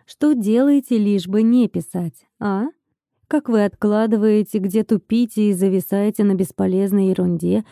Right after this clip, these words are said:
где с энтузиазмом бросаетесь на дела, которые можно вообще не делать.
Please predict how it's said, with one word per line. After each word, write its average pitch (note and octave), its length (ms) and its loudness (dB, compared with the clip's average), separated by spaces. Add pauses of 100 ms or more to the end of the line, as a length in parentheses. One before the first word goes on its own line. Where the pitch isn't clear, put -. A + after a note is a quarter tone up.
(220)
где B3+ 180 2
с D#4 120 -2
энтузиазмом G#3+ 680 2
бросаетесь A3 720 0
на G#3 140 2
дела, G#3+ 300 2
которые G3+ 340 0
можно G3 340 0
вообще G#3 540 -2
не A#3 180 4
делать. G#3+ 440 0